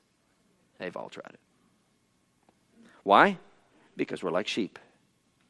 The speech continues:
So this is a lost sheep, a sheep that goes off, a sheep if it falls over. Do you know if a sheep, before I get to the fall over part, a sheep's wool, if it gets too long, will kill a sheep?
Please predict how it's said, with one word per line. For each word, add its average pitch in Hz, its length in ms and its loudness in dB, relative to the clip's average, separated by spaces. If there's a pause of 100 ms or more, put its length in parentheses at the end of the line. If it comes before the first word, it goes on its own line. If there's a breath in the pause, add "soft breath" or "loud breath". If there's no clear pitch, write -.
(640 soft breath)
So 202 300 10 (120 loud breath)
this 254 220 8
is 196 100 8
a 190 60 12
lost 190 420 8
sheep, 165 320 2
a 143 60 4
sheep 233 300 0
that 190 120 2
goes 208 320 6
off, 180 260 8 (220 loud breath)
a 156 140 6
sheep - 340 0
if 190 140 4
it - 180 2
falls 240 400 10
over. 170 160 6
Do 185 80 2
you 262 60 2
know 262 80 8
if 190 80 4
a 175 40 0
sheep, 240 320 -2
before - 220 6
I 185 60 10
get 185 100 2
to 175 60 -4
the 127 80 -8
fall 170 240 10
over 220 140 6
part, 139 200 6
a 131 60 4
sheep's - 340 -4 (180 soft breath)
wool, 139 360 8
if 175 80 2
it 147 60 0
gets 180 200 4
too 190 160 6
long, 185 180 6
will 175 120 4
kill 175 180 6
a 175 60 0
sheep? - 260 -4